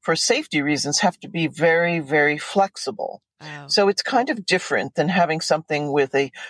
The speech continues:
Speaker 1: certain level of rigidity that, um, is easier to manage, let, let's say. So, but your physiology at the, at the end of your rectum, and for people who don't know, that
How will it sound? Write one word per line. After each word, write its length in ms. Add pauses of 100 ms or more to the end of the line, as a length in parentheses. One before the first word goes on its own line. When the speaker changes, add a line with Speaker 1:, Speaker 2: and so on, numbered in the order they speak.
(100)
Speaker 1:
certain 840 (180)
level 360
of 140
rigidity 840 (420)
that, 320 (420)
um, 460 (120)
is 180
easier 340
to 120
manage, 560
let, 200 (160)
let's 300
say. 300 (720)
So, 640 (380)
but 260
your 80
physiology 680
at 160
the, 160 (180)
at 180
the 120
end 140
of 100
your 120
rectum, 560
and 200
for 420
people 360
who 120
don't 220
know, 220
that 240